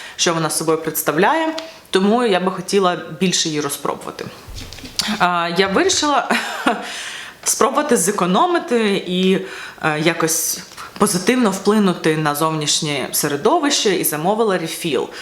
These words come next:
мого улюбленого масла від, ем, Goku Yan, якось так вона називається. В мене була помпа, ем, бутильок з помпою, я просто цей засіб туди перелила, зекономила буквально долар чи там півтора,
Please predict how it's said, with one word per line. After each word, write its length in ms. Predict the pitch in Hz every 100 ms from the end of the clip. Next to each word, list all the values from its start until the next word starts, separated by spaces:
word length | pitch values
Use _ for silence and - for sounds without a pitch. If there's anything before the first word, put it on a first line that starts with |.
| -
мого 160 | 151 160
улюбленого 560 | 175 175 165 156 147
масла 520 | 151 175 - - 202 170 156
від, 380 | 175 180 185 -
ем, 500 | 156 151 147 139 123 165 165
Goku 520 | 180 180 180 160 147 143
Yan, 340 | 147 170 285 240
якось 240 | 185 156
так 160 | 135 -
вона 140 | 147
називається. 680 | 123 143 202 311 311 277 254 - - - -
В 80 |
мене 220 | 190 185 170
була 360 | 170 160 135
помпа, 580 | - 302 330 330 294 277 277 - - - - - -
ем, 320 | 226 175 160 - - - -
бутильок 480 | 202 233 214 165
з 60 | -
помпою, 440 | - 254 240 226
я 60 | 175
просто 340 | - 214 -
цей 180 | 208 175
засіб 320 | 165 165 175
туди 200 | - 156
перелила, 540 | 160 156 147 170 294 254
зекономила 540 | 180 208 208 214 190
буквально 460 | 170 160 180 175 160
долар 440 | 151 247 226 -
чи 120 | -
там 160 | - 151
півтора, 560 | 143 - 156 175 254